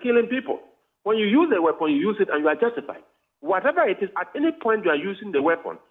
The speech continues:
be confident in yourself that, look, I am using it, or I am going to be held accountable, and I will confidently say it because I am covered by law. If you are a soldier or a police and you shoot,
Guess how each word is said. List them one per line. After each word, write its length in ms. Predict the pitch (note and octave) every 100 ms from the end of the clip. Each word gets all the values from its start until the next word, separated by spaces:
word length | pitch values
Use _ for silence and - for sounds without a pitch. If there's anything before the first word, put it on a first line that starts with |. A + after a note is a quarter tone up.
| _
be 100 | F#3+
confident 600 | - B3+ C#4 C#4 C4 C4+
in 100 | F3
yourself 400 | D#3 D3+ G3+ G3
that, 220 | D#3+ D3
look, 140 | F#3+ F#3
I 160 | E3 D#3+
am 100 | E3
using 300 | B3+ C#4 A3+
it, 140 | G3+ - _ _ -
or 200 | D3+ D3
I 140 | D3 D3+
am 180 | D3+ C3
going 200 | C#4 A#3
to 60 |
be 80 | D3+
held 180 | F3 A#3 -
accountable, 540 | - G3 G3 F#3+ F#3+ - _ E3
and 100 | D#3+
I 40 |
will 160 | D#3 D#3
confidently 560 | B3+ B3+ B3 B3 B3+ A#3+
say 80 | G#3
it 100 | D#3
because 220 | - D#3 D3+
I 60 | C#3
am 120 | B2+ -
covered 280 | F#3 G3 F#3+
by 140 | F3
law. 280 | G3+ G#3+ - - _ _ _ _ _ _ _
If 160 | F#3+ G#3+
you 60 | G#3
are 100 | G#3
a 140 | -
soldier 280 | D#4 E4 D#4
or 100 | A3+
a 40 |
police 280 | D#3 F3+ A3 G#3
and 120 | D#3+
you 100 | C#3+ -
shoot, 160 | C#4